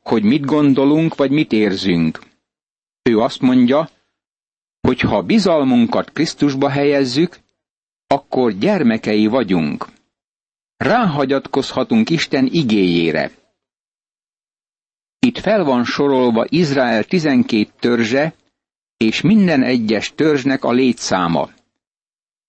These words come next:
Ha összeadnánk ezeket a számokat ebben a fejezetben, akkor pontosan a végeredményt kapnánk. Akiket számba vettek Ruben törzséből,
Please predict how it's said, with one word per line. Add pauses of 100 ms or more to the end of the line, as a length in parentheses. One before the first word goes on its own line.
(380)
Ha
összeadnánk
ezeket
a
számokat
ebben
a
fejezetben, (640)
akkor
pontosan
a
végeredményt
kapnánk. (1400)
Akiket
számba
vettek
Ruben
törzséből,